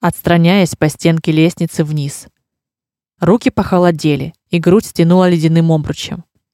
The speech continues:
а в глазах опять потемнело. Глубоко вдохнув, я моргнула, и яростное настроение рассеялось. Кьени, хихикая, продолжала подниматься по лестнице, а я с пульсирующей кровью в ушах подпирала стену.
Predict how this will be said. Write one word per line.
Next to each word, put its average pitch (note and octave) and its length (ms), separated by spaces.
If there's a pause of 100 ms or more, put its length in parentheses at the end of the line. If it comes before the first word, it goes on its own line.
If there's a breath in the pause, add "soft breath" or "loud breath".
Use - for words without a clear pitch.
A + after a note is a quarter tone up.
(120)
а E3+ 100
в D#3 60
глазах E3+ 480
опять E3 320
потемнело. D#3 800 (920)
Глубоко F#3+ 500
вдохнув, G#3 680 (120)
я F#3 220
моргнула, F#3 680 (120)
и F3+ 80
яростное F#3 600
настроение F#3 760
рассеялось. - 840 (920)
Кьени, G#3+ 440
хихикая, F#3 540
продолжала F3 720
подниматься E3 680
по F3 120
лестнице, F3 680 (320)
а F3 120
я F3+ 240
с - 100
пульсирующей F3 760
кровью E3 400
в D#3 60
ушах F3 420
подпирала D#3+ 540
стену. D3+ 480